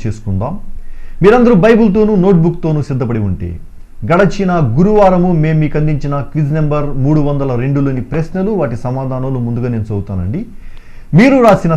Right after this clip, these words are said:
సమాధానాలతో వాటిని సరిపోల్చుకోండి. క్విజ్ నెంబర్ మూడు వందల రెండు, మొదటి ప్రశ్న. ప్రతి పాపము నుండి ఏది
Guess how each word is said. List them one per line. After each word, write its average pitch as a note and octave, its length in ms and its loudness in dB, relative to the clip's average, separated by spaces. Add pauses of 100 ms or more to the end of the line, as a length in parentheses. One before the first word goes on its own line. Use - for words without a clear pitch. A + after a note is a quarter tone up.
సమాధానాలతో B2+ 680 -2
వాటిని C3+ 280 -2 (360)
సరిపోల్చుకోండి. F#2 720 -2 (840)
క్విజ్ F#3 240 6
నెంబర్ E3 340 2
మూడు D#3+ 220 2
వందల B2+ 240 -2 (440)
రెండు, C3 240 2 (120)
మొదటి G#2+ 320 -2
ప్రశ్న. - 260 -8 (1800)
ప్రతి G#3 240 4
పాపము B3+ 420 4
నుండి G3 340 6 (280)
ఏది A3 240 8